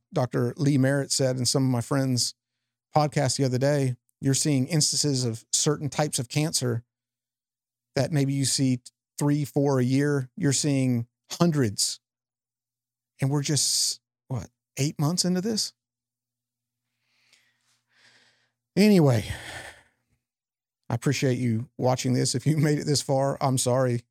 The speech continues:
I'm sorry. I hate bringing bad news. I just love to be optimistic. I love to be encouraging. I love to do this kind of thing, but I thi-, I don't think it's responsible to not let people know where they stand,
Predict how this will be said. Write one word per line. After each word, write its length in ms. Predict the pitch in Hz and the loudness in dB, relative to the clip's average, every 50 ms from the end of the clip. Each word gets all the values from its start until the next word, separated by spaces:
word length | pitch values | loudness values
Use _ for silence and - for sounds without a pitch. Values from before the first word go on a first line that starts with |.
| _ - | _ -6
I'm 160 | - 143 135 127 | -2 -2 0 0
sorry. 480 | - 131 127 139 135 127 123 120 113 - _ _ _ _ _ _ _ _ | 0 0 0 0 0 0 0 -2 -4 -6 _ _ _ _ _ _ _ _
I 160 | - 135 131 123 | -6 -2 -2 0
hate 440 | 123 131 131 135 135 135 127 - | 0 0 0 0 0 0 -2 -2
bringing 340 | 147 139 131 131 127 123 123 | -2 -2 0 0 0 0 0
bad 280 | 120 127 123 123 123 120 | 0 0 0 0 -2 -2
news. 320 | 120 123 120 117 117 - | -2 0 0 -2 -2 -4
I 80 | - 143 | -4 -4
just 200 | 131 135 127 - | -2 -4 -2 -2
love 280 | 135 131 131 131 131 | 0 0 0 0 -2
to 60 | 131 123 | -4 -4
be 160 | 120 123 131 | -2 -2 -2
optimistic. 580 | 123 123 - - 127 123 127 - - 131 123 | -2 -2 -2 -2 -2 0 0 -2 -2 -4 -4
I 80 | - 117 | -4 -2
love 240 | 127 123 127 135 - | -2 -2 -2 -2 -4
to 100 | - 127 | -6 -4
be 320 | 131 127 123 120 117 - _ _ _ _ _ _ _ _ _ | -2 0 0 0 -2 -4 _ _ _ _ _ _ _ _ _
encouraging. 640 | 123 123 117 - - 156 147 139 139 123 139 139 135 | 0 0 0 0 0 2 2 2 2 2 0 0 2
I 80 | 123 | 2
love 220 | 127 131 135 135 135 | 2 2 2 2 0
to 100 | - 135 | -2 -2
do 180 | 127 135 135 131 | 0 0 2 2
this 200 | 135 127 - - | 2 0 0 0
kind 160 | - 139 131 | -2 -2 -2
of 60 | 120 | -2
thing, 180 | - 139 135 131 | -2 -2 0 0
but 120 | 135 139 | 0 0
I 100 | 127 127 - _ - | -2 -2 -2 _ -4
thi-, 100 | 170 160 | -4 -2
I 120 | - 175 135 | -2 -2 -2
don't 380 | 135 127 - 151 160 165 - | -2 0 0 0 0 0 -4
think 300 | - - 160 151 143 131 | -4 -4 -2 -2 0 -2
it's 240 | 139 120 - - - - _ _ _ _ _ - | -2 -4 -4 -6 -8 -8 _ _ _ _ _ -2
responsible 760 | 143 131 - - - 156 143 143 151 - 135 - 131 123 123 120 | 0 0 0 0 2 2 2 2 0 -2 -2 -2 -2 -2 -2 -2
to 140 | - - 127 | -2 -2 0
not 460 | 123 127 127 131 131 127 127 135 - _ _ _ _ _ _ _ _ _ | 2 2 2 2 2 0 -2 -4 -6 _ _ _ _ _ _ _ _ _
let 320 | 151 143 139 139 - - - | 0 2 2 2 0 -2 -4
people 280 | - 147 139 - 135 | -2 -2 0 0 2
know 220 | 131 127 127 123 127 | 2 4 4 4 2
where 200 | 120 123 123 123 | 2 2 0 0
they 140 | 123 120 | 0 0
stand, 540 | 117 - - - 123 120 113 110 107 107 - | -2 -2 -2 -2 -4 -4 -4 -6 -8 -8 -10